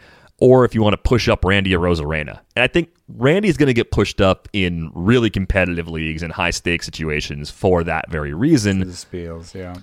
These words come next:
Speaker 1: But I think if you're going to be late in round one in terms of where you're picking, you probably need to get speed in one or two,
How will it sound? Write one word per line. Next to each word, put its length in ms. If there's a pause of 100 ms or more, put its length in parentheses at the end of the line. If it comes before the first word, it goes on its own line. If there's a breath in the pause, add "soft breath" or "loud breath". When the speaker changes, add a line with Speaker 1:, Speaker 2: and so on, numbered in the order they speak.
(160)
Speaker 1:
But 460
I 80
think 560
if 180
you're 100
going 200
to 60
be 160
late 480
in 180
round 320
one 480 (340)
in 120
terms 260
of 80
where 140
you're 100
picking, 460 (180 soft breath)
you 140
probably 320
need 160
to 40
get 140
speed 580
in 280
one 220
or 100
two, 540